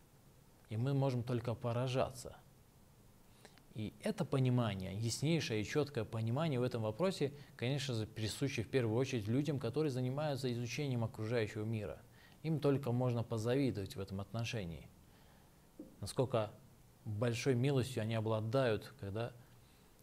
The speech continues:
обретают эту возможность, возможность изучить окружающий мир, будь то это биологи, астрономы, или физики, или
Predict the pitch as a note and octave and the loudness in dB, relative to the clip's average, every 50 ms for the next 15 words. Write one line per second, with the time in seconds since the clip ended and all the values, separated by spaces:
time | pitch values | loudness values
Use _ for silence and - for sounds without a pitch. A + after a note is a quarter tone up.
0 | - - - - A2 G#2+ A#2 A#2 A#2 - C#3 C3+ B2 B2 A2 A#2+ G#2 G2+ A#2+ A#2 | -20 -10 -6 -4 -2 0 0 0 2 2 2 2 2 0 -2 -2 -2 0 0 0
1 | G#2+ A#2 B2+ B2+ A#2 G#2+ G2+ F#2 F#2+ D#2 - - - - - - - - - - | 2 2 4 4 2 2 -2 -4 -6 -8 -10 -12 -14 -16 -18 -18 -20 -20 -20 -20
2 | - - - - - - - - - G#2 G2+ F#2+ A#2+ C3+ C#3+ C#3 B2 C#3 - - | -20 -20 -20 -20 -20 -20 -16 -10 -8 -6 -4 -2 -2 0 0 0 -2 -4 -4 -4
3 | A#2 A2 A2+ A2+ A2+ - C#3+ C3 - A2+ G2 - A2+ G#2 G#2 A2+ G#2 G2 F#2+ - | -2 -2 -2 -2 0 0 0 0 0 -2 -4 -4 -4 -4 -2 0 -2 -2 -2 -4
4 | - A2+ A2 G#2 F#2+ F#2+ G#2+ A#2+ B2+ - - G#2+ G2+ G2 - G#2 G2+ G#2+ A#2+ D3 | -4 -4 -4 -4 -4 -2 -2 -2 -2 -2 -2 -4 -4 -4 -4 -4 0 4 6 6
5 | D#3 C#3+ C3+ B2+ A2+ A2+ A2+ A2 G2+ - - - - - - - - - - - | 6 6 6 4 2 2 0 0 0 -4 -8 -16 -20 -20 -20 -20 -20 -20 -20 -20
6 | - - - - - - - - - - - G2+ - - - A2+ G#2 G#2+ A2 A#2 | -20 -20 -20 -20 -20 -20 -20 -20 -18 -12 -10 -8 -8 -6 -4 -2 -2 0 2 2
7 | B2+ C3+ C3 B2+ B2+ A#2+ A2+ A2 - - - - - - - - - - - - | 2 4 4 2 2 0 -2 -4 -6 -10 -16 -20 -20 -20 -20 -20 -20 -20 -20 -20
8 | - - - - - - - - - - - - - - - - - - - - | -20 -20 -20 -20 -20 -20 -20 -20 -20 -20 -20 -20 -20 -20 -20 -20 -20 -20 -20 -20
9 | - - - - - - - - - C#3+ D3 C3 A#2 A2 - - - - - - | -20 -20 -20 -20 -20 -20 -8 -2 2 4 4 4 4 2 -2 -8 -14 -18 -20 -20
10 | - - - - - - - - - C#3+ D3 C3+ C3+ A#2+ A#2 - B2 G#2+ G2+ G#2+ | -20 -20 -20 -20 -20 -20 -8 -2 2 2 4 4 2 2 0 -2 -2 0 0 0
11 | G#2+ G#2+ G2 G#2 | 0 0 -2 -4